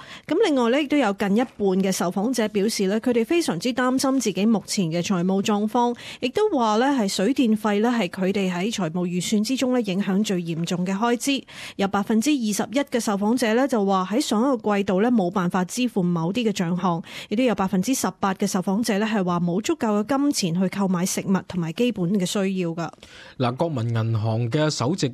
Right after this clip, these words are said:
Speaker 2: 經濟師奧斯特 Alan Oster 呢，就表示啊，生活成本開支依然係對家庭呢，構成最嚴重嘅影響。咁情況亦都顯示出，雖然整體嘅通貨膨脹低迷，咁但係呢，低收入消費者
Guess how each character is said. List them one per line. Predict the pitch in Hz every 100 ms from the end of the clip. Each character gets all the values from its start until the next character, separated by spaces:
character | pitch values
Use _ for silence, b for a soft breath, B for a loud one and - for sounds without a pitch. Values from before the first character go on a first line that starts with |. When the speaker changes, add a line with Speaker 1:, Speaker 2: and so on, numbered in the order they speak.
| -
Speaker 2:
經 | 196 190 180
濟 | 156 131
師 | 131 185 180
奧 | - 131 131
斯 | 175
特 | 175 -
Alan | 151 160
Oster | 151 151 156 - 92
呢， | 127
就 | 127 107
表 | 110 135
示 | -
啊， | 117 113 B B
生 | - 226
活 | 175
成 | - - 107 110
本 | 117 160
開 | 202 202 202
支 | 185 208
依 | 202 - 190 202 104
然 |
係 | 95 117 113
對 | 131 127
家 | - 160
庭 | 165 95
呢， | 123
構 | 139 113
成 | 107 95
最 | 101 110
嚴 | 101 90
重 | 98 98
嘅 |
影 | 107 104 135
響。 | 113 139 B B B
咁 | 208
情 | 165 123
況 | 147 143
亦 |
都 | 202
顯 | 175 151
示 | 156
出， | 135 196
雖 | 175 196 117
然 | 92
整 | 123 156
體 | 143
嘅 | 147
通 | 123 175 170
貨 | 156 117
膨 | 113 90 98
脹 | 127 120
低 | 117 151
迷， | 147 98 87 B B - 175
咁 |
但 | 151
係 | 127 117
呢， | 165
低 | 165 175
收 | 170 175
入 | 143
消 | - 170
費 | 160 131
者 | 117 127